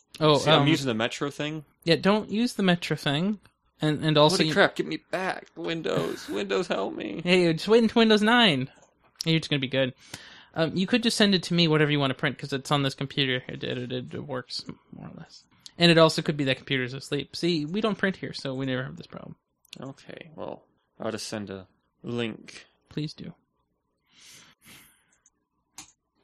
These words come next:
Speaker 2: I'm just gonna show you it.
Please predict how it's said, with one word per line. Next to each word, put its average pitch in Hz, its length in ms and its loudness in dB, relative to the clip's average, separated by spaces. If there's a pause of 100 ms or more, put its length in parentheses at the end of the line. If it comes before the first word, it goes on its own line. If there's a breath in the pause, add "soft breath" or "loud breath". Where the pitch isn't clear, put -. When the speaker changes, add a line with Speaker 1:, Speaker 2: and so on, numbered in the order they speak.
(1800 loud breath)
Speaker 2:
I'm - 120 -18
just - 160 -18
gonna - 140 -14
show - 120 -18
you - 160 -20 (320)
it. - 80 -16